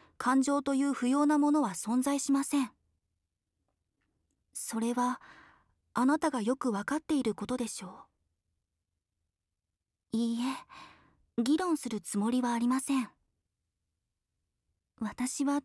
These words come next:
ただ、あなたの命令に従って、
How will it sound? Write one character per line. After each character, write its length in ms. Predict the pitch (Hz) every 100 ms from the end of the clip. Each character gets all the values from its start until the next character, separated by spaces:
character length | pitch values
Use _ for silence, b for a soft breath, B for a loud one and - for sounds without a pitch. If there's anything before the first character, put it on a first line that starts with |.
| -
た 140 | 294
だ、 260 | 269 220 - b b b b b _
あ 120 | 254
な 160 | 285 359
た 160 | 349
の 120 | 302 233
命 260 | 220 247
令 180 | 254 254
に 100 | 254
従 240 | - 262 254
っ 100 | 262
て、 340 | _ 254 254